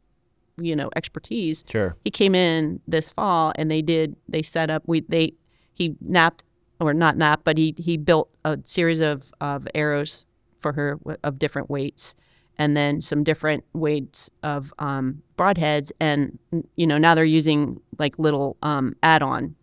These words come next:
Speaker 2: Mm-hmm.
Speaker 1: weights up front to kinda balance things
Speaker 2: Yeah.
Speaker 1: out or change.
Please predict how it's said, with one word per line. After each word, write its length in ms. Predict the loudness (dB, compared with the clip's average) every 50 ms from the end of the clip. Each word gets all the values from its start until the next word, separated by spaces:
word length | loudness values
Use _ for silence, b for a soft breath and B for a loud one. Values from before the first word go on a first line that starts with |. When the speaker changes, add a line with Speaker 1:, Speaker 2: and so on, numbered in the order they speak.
| -6
Speaker 2:
Mm-hmm. 260 | -4 -2 -2 0 0 0
Speaker 1:
weights 320 | 0 -2 -4 -8 -6 -4
up 160 | -4 -4 -2 -2
front 300 | -2 -2 -2 -2 -4 -6
to 100 | -8 -8
kinda 260 | -6 -4 -2 -2 -2
balance 380 | 0 0 0 0 -2 -4 -6 -4
things 220 | -2 -2 0 0
Speaker 2:
Yeah. 100 | 2 2 2
Speaker 1:
out 100 | 0 -2
or 60 | -4
change. 360 | -4 -4 -2 0 0 0 -2